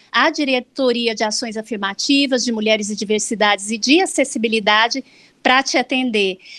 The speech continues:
A gente tá nas redes sociais, no Instagram especificamente, segue a gente lá no Instagram, sim, é, com N. A gente tem também um site,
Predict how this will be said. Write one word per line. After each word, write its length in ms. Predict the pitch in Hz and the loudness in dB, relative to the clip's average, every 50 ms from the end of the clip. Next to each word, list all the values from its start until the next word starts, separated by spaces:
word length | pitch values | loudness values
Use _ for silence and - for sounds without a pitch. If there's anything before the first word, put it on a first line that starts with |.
| - - | -4 -2
A 80 | 233 | -2
gente 320 | 226 262 269 277 269 - - | 0 2 0 0 0 -2 0
tá 320 | - 277 254 220 202 220 - - | 2 2 4 2 2 0 -4 -4
nas 220 | 220 226 220 214 | -2 -2 -2 -2
redes 300 | 247 247 240 226 - - | -2 -2 -2 -2 -2 -4
sociais, 560 | - 240 226 - - 262 233 247 311 381 - | -4 -4 -4 -4 -2 0 0 0 0 -2 -2
no 100 | 294 269 | -2 -2
Instagram 640 | 277 285 294 - 359 359 339 254 262 247 254 285 370 - _ _ | -2 -2 -2 -4 -4 -2 -2 -2 -2 0 0 -2 -4 -4 _ _
especificamente, 1120 | 294 - - - 220 214 - - - 233 - 240 220 208 208 208 214 247 302 294 - 294 | -8 -6 -4 -2 -2 -2 -2 -6 -8 -8 -4 -4 -4 -2 -4 -4 -4 -2 -4 -4 -4 -6
segue 360 | - - - 254 240 277 277 | -6 -2 0 2 2 2 2
a 60 | 285 262 | 0 -2
gente 380 | 233 247 233 220 220 - - | -2 -2 -4 -4 -4 -4 -2
lá 100 | 220 208 | -2 -2
no 100 | 202 202 | -2 -4
Instagram, 680 | 190 196 - - 226 202 196 196 214 233 262 294 339 339 - - - - _ _ _ | -6 -8 -6 -4 -2 -2 -2 -2 0 0 2 2 0 0 -4 -8 -20 -20 _ _ _
sim, 540 | - - - - - - 311 311 370 427 440 - _ _ _ _ _ _ _ - - - - _ _ _ | -4 -2 0 2 4 6 6 6 6 4 0 -6 _ _ _ _ _ _ _ -12 -12 -12 -16 _ _ _
é, 400 | 220 214 214 208 202 202 202 202 196 - | 2 4 4 4 4 4 4 2 2 0
com 240 | - 254 233 226 220 | 0 0 0 2 2
N. 520 | 220 233 254 302 339 370 381 381 392 381 - - - - | 2 4 4 4 4 6 4 4 2 0 -2 -6 -4 -2
A 80 | 233 233 | 0 2
gente 320 | 214 269 277 277 - - | 4 4 2 2 2 0
tem 180 | - 294 294 285 | 2 2 2 4
também 420 | 294 277 247 254 262 262 269 269 | 2 2 4 4 4 4 2 2
um 80 | 269 262 | 0 -2
site, 880 | 254 - - - 254 240 247 277 320 381 370 - - - - - - | -2 -2 0 2 4 4 4 4 4 2 0 -2 -4 -6 -6 -6 -8